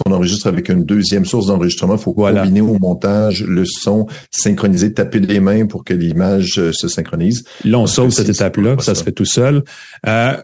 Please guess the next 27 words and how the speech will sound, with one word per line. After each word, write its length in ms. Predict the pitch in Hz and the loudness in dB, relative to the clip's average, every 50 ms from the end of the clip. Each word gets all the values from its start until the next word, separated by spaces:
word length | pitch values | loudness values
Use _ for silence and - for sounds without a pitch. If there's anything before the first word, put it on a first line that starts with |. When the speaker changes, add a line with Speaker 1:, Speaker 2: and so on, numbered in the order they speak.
| - _ - | -10 _ 0
Speaker 2:
il 80 | 143 | 0
y 20 | 143 | 2
a, 80 | 135 | 2
il 80 | 139 147 | 2 2
y 80 | 139 131 | 2 2
a, 40 | |
évidemment, 460 | 131 147 147 123 123 107 123 123 135 123 | 2 0 0 0 0 2 2 2 2 0
c'est 180 | - - - 113 | 0 -2 -2 0
un 60 | 110 | 0
appareil 360 | 104 - 104 104 113 113 113 | 0 0 0 2 2 2 2
sans 220 | - - 113 101 | 0 0 -2 -2
fil 180 | 90 - 127 131 | -2 -2 -2 -2
à 120 | - 110 107 | -2 -2 -2
batterie. 380 | 101 104 - - - - 151 | -2 -2 -4 -4 -2 0 2
Il 60 | 160 131 | 2 4
y 40 | |
a 160 | 113 113 123 139 139 | 4 2 2 0 -2
cent 680 | - - - 139 135 139 143 135 131 127 123 120 117 | -4 -2 0 2 2 4 4 4 4 4 4 4 2
dix 560 | 107 104 98 117 139 131 - - - - - - | 2 2 2 0 0 0 0 -2 -4 -4 -2 0
minutes, 460 | 107 110 110 113 127 127 127 - - | 2 2 4 4 2 2 0 -2 -2
environ 360 | 113 95 92 104 110 113 - - | -2 0 0 0 0 -2 -2 -4
presque 340 | - - 170 165 - - - | -4 -2 -2 -2 -2 0 0
deux 300 | 131 117 117 113 104 113 | 2 2 2 2 2 2
heures 100 | 123 123 | 2 2
d'autonomie 420 | 117 98 - 110 101 95 101 110 | 2 0 0 0 0 2 2 0
par 180 | 110 110 92 82 | 0 0 -2 -2
charge. 380 | - - 147 156 160 165 139 | 0 0 2 4 4 2 2